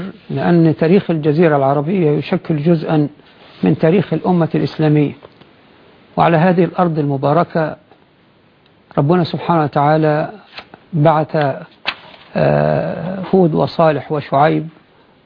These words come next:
وعلى هذه الأرض المباركة كانت لإبراهيم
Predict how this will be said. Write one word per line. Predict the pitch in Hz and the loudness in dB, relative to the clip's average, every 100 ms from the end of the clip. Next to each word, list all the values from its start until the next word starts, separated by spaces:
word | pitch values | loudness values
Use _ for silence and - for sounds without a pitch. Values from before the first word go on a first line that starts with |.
| _ | _
وعلى | - 160 160 156 160 - 147 | -2 2 2 2 2 0 0
هذه | 160 147 | 0 0
الأرض | 160 170 147 | 0 -2 -2
المباركة | 143 139 143 151 160 | -4 0 0 -2 -4
كانت | - 151 135 - 139 | -4 -2 -2 -6 -4
لإبراهيم | 147 139 135 127 - 151 135 127 | -4 -2 0 0 2 2 0 -4